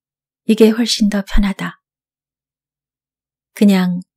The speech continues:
꼼짝 않고서 암처럼 보이면 되니까. 위트가 상영되는 백 분 동안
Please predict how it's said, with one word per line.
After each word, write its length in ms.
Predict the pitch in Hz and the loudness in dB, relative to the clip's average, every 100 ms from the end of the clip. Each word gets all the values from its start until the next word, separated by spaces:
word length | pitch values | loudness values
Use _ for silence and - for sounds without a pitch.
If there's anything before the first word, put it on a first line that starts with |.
| _ _ | _ _
꼼짝 480 | _ 233 233 214 190 | _ 2 2 -2 -2
않고서 560 | 175 - 170 - 151 151 _ _ _ _ _ _ _ - | -6 -6 -8 -8 -10 -10 _ _ _ _ _ _ _ -2
암처럼 680 | 190 202 - 185 180 175 | 0 0 -2 -4 -4 -6
보이면 500 | - 196 190 185 175 | -2 0 2 0 -2
되니까. 560 | - 170 165 _ 160 165 _ _ _ _ _ _ _ _ _ _ _ _ _ _ _ _ _ _ _ _ _ _ _ _ | -4 -6 -6 _ -18 -18 _ _ _ _ _ _ _ _ _ _ _ _ _ _ _ _ _ _ _ _ _ _ _ _
위트가 440 | 226 220 - 233 | 0 0 -2 -2
상영되는 760 | 233 240 226 220 214 202 185 - | 2 4 4 4 2 2 0 -2
백 180 | 208 - | -4 0
분 200 | 202 208 | 0 2
동안 400 | 165 156 151 | -2 -2 -2